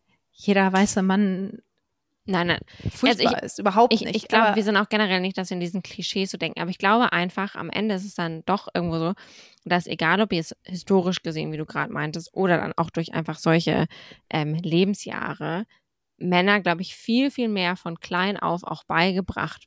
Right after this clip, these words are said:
Speaker 2: wird, dass es diese Kameradschaft untereinander gibt, dass es diese Verpflichtung ist, sich gegenseitig zu helfen.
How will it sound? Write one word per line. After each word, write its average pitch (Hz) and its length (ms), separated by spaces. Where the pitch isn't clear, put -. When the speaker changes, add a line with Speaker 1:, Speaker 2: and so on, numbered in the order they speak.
Speaker 2:
wird, 160 540
dass 190 280
es 202 120
diese 170 540
Kameradschaft 196 800
untereinander 185 540
gibt, 190 320
dass 165 100
es 160 80
diese 165 240
Verpflichtung 185 640
ist, 185 180
sich - 220
gegenseitig 170 480
zu - 100
helfen. 202 540